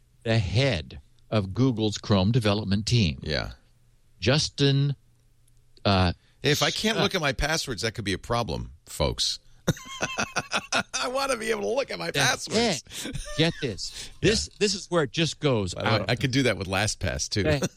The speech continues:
Speaker 1: head of Google, yeah, I know.
Speaker 2: Yeah. <laughs> Yeah,
Speaker 1: Google's
Speaker 2: okay.
Speaker 1: Chrome developer team said
Speaker 2: Yes.
Speaker 1: he was aware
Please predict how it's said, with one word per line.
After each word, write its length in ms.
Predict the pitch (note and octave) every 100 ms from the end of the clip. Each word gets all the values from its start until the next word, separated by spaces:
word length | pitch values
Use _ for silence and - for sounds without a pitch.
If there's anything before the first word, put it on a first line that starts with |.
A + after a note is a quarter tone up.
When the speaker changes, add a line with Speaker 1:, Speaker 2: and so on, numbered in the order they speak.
| -
Speaker 1:
head 380 | - G#3+ G#3 F#3 -
of 280 | C#3 B2 -
Google, 460 | E3 F#3 E3 E3+ A#2+
yeah, 120 | G2
I 80 | G2
know. 220 | A2+ F#2 - -
Speaker 2:
Yeah. 80 | E3+ -
<laughs> 100 | -
Yeah, 140 | A2
Speaker 1:
Google's 200 | F#3+ F#3
Speaker 2:
okay. 140 | - E2 -
Speaker 1:
Chrome 600 | G3+ G3+ G#3 G3+ G3 G3+ _
developer 560 | D#3 C#3+ D#3 D3+ B2+ A2+
team 380 | - A#2+ A#2 A2+
said 540 | - F#3+ D3+ D#2+ C#2+
Speaker 2:
Yes. 460 | F#2 D#2 - - - - _ _ _ _ _ _ _
Speaker 1:
he 240 | - B2+
was 220 | G2+ F2 E2+
aware 680 | E2+ G2+ G#2 C#2 A#1+ -